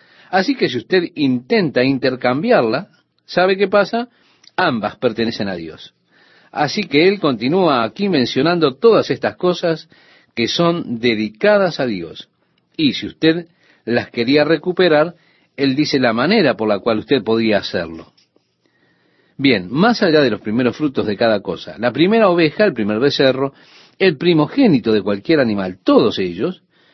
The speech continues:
pertenecían a Dios. Si usted quería conservarlos, usted podía comprárselos a Dios.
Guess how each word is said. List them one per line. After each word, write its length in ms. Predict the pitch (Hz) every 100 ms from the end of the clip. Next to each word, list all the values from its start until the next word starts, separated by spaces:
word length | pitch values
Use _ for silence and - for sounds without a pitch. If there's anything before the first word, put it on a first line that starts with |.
| _ _ -
pertenecían 600 | 147 120 113 98 113 135
a 80 | 208
Dios. 400 | 208 87 - _ _ _ _ _ _ _ _ _ _ _
Si 160 | - 110
usted 400 | - 156 135 - _ _ _ _
quería 300 | 113 139 160
conservarlos, 1040 | 127 113 - 107 175 220 110 90 82 - _ _ _ _
usted 520 | - 101 - 185 196 - _ _
podía 460 | 120 139 170 175 -
comprárselos 920 | - 117 101 - 214 196 107 104 92 90
a 80 | 92
Dios. 400 | 82 82 -